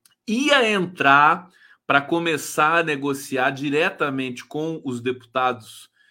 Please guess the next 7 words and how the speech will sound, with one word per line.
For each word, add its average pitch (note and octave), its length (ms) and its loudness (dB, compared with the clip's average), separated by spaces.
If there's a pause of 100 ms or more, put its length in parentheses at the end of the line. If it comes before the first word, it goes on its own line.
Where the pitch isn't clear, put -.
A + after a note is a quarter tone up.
(180)
mas D#3+ 720 2
essa, E3+ 640 0
essa D3 300 -4
operação D3 640 -6
foi D3+ 200 -4
abortada C#3+ 920 -4 (400)
porque, C#3+ 680 -6